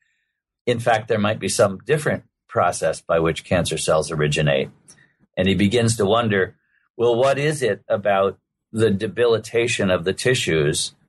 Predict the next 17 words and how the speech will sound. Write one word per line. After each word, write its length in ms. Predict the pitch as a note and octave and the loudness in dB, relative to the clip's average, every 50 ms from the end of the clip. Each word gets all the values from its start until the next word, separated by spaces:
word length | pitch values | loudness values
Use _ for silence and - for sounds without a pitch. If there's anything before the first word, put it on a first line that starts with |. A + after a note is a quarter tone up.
| _ - | _ -2
that 180 | A2 A#2 A2 | 0 0 0
would 180 | A#2+ B2+ B2 A2 | 0 0 -2 0
lead 280 | A#2 A#2 C3+ C#3+ C3+ | -2 -2 -2 0 0
it 240 | A2+ F#2+ E2+ - - | 0 0 -2 -2 -4
to 100 | - G#2+ | -4 -2
disintegrate 640 | F2+ F2 G2 - - - A2+ G#2 F#2+ G2 G2 F#2 F2+ | 0 0 0 0 0 0 0 0 0 2 2 2 2
into 180 | F2+ F2+ D#2+ D2+ | 0 -2 -2 -2
bions 640 | D2+ F#2 F#2+ G#2 A2 G#2 F2+ E2 E2 E2 E2 E2+ | 0 0 2 2 2 0 0 -2 -2 -4 -2 -2
and 160 | F#2 E2+ F2 | -2 0 2
then 140 | F2 E2+ E2+ | 0 0 0
the 100 | E2 F2 | -2 -2
bions 580 | D2+ F2+ F#2 G2+ G#2+ G2+ F2 E2 E2+ E2+ - - | 0 0 0 2 2 0 0 -2 -2 -4 -6 -6
to 80 | - F2 | -6 -6
clump 280 | - - F#2+ F2+ E2+ - | -2 0 0 0 0 -2
together 380 | - E2 F2+ F2+ E2+ E2+ E2 | -4 -2 0 2 2 0 0
to 100 | D2+ F2 | -2 -6
form 540 | D#2+ - - F#2+ F2+ F2 E2+ D#2+ D#2+ D#2+ D#2+ | -8 -6 -4 -2 0 2 2 0 0 -2 -6